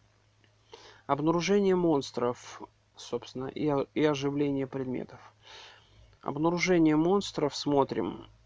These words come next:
У нас, собственно, одна. Ну, в принципе, можно взять у него книгу обнаружения монстров.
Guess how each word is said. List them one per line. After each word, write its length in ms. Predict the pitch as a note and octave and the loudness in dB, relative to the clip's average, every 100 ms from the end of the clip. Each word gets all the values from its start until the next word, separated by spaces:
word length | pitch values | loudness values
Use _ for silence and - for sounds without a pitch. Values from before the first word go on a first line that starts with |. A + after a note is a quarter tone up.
| _ _ - _ _ _ _ - _ - | _ _ -20 _ _ _ _ -20 _ -4
У 60 | C#3+ | 0
нас, 200 | C#3+ C3 | 2 0
собственно, 460 | - C3 - C3+ | -2 -4 -2 2
одна. 420 | D#3 E3 G#3+ C4 A3 | 2 2 0 2 0
Ну, 340 | - E3 D3+ | 0 0 -2
в 200 | - - | -4 -12
принципе, 400 | - F3+ - D#3+ | -6 -6 -2 0
можно 360 | D#3 D3+ C3 C3 | 2 2 0 -4
взять 340 | C3 C3 - | -2 -4 -4
у 40 | |
него 120 | B2 A#2+ | -8 -6
книгу 280 | C#3 C3 | -4 -2
обнаружения 600 | B2 B2+ C3+ C3+ C#3+ D3+ | -2 -4 -6 -4 -4 -2
монстров. 580 | E3+ G#3 B3 - C#3+ - | -2 -2 -4 -2 -2 -2